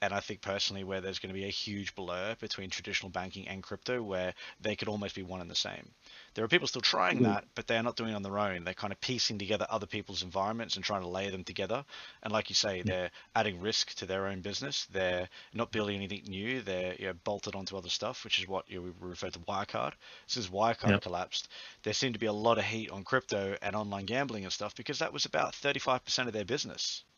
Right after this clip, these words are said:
Speaker 1: You know,
Speaker 2: Yeah.
Speaker 1: just, just high risk categories, which is why, you know, they didn't hear about, uh, a little payment gateway, you know, in, in Finland or whatever, going completely bust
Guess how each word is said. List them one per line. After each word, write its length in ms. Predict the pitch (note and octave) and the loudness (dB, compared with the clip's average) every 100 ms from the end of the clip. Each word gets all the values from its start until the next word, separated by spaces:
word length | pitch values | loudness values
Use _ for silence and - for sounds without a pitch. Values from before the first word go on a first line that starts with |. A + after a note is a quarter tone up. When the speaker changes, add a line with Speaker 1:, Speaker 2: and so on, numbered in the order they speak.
| _ | _
Speaker 1:
You 80 | - | -10
know, 80 | F#2 | -10
Speaker 2:
Yeah. 240 | A2 G2+ G#2 | 4 12 12
Speaker 1:
just, 260 | G2 - A#2 | 12 6 2
just 260 | G#2+ B2+ | 4 4
high 180 | - A#2+ | 6 4
risk 280 | G#2+ A2 - | 4 2 4
categories, 520 | B2 C3+ D2 A#1+ - - - - | 2 2 -4 -6 -6 -6 -10 -8
which 220 | G#2+ - | 2 6
is 60 | G#2+ | 6
why, 220 | A2 G#2+ | 6 4
you 120 | G#2+ G#2+ | 2 -2
know, 120 | F#2 | 0
they 100 | A2+ | 0
didn't 160 | A#2 | 0
hear 240 | - A2+ G#2+ | 0 0 2
about, 400 | G2+ G2+ G2 - - - - - | 4 4 4 2 -10 -14 -8 0
uh, 140 | G2+ F#2 | 2 2
a 60 | |
little 180 | G#2 G2 | 0 -2
payment 360 | - A2+ A#2 - | 0 0 0 0
gateway, 540 | G2 E2+ F#2+ F2+ F#2 | 0 0 0 0 -2
you 140 | - | -4
know, 80 | F#2+ | -4
in, 320 | F2+ G2 F#2+ | -4 -4 -8
in 160 | - F2+ | -8 -8
Finland 320 | - A2 A2 | -6 -4 -2
or 40 | F#2 | -2
whatever, 260 | F2+ F#2+ | 0 -2
going 240 | F#2+ F2+ F2+ | -4 -6 -6
completely 400 | F#2 G#2 G2 F2 | -6 -4 -4 0
bust 520 | G#2+ F#2+ G#2+ - | 2 2 0 -4